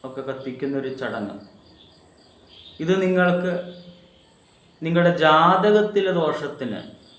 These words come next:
മുപ്പട്ട് ശനിയാഴ്ച, അതായത് മലയാള മാസത്തിലെ മുപ്പട്ട് ശനിയാഴ്ച ചെയ്യേണ്ടുന്ന ഒരു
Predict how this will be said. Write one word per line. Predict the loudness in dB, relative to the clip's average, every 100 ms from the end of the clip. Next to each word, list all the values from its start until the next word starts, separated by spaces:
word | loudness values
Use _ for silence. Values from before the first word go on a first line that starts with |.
| _ _ _ _ -20 -20 _ _ _ -20 -20 _ _ _ _ _ _ _ _ _ -20 _ _ _ _ -20 -20 _ _ _ -10
മുപ്പട്ട് | -8 -4 2 2 4 2 2
ശനിയാഴ്ച, | 0 0 2 4 4 0 -4 -2 -2 -4 -12 -20 _ _ _ _ _ -8
അതായത് | -2 0 2 0 -2
മലയാള | 0 4 4 4 0
മാസത്തിലെ | -2 -4 -8 -8 -6 -6
മുപ്പട്ട് | -6 -10 -10 -10 -8 -10
ശനിയാഴ്ച | -8 -6 -2 0 0 -2 -6 -8 -10 -14 -20 _ _ _ _ -6
ചെയ്യേണ്ടുന്ന | -2 2 2 2 0 -4 -6 -6 -10 -8
ഒരു | -8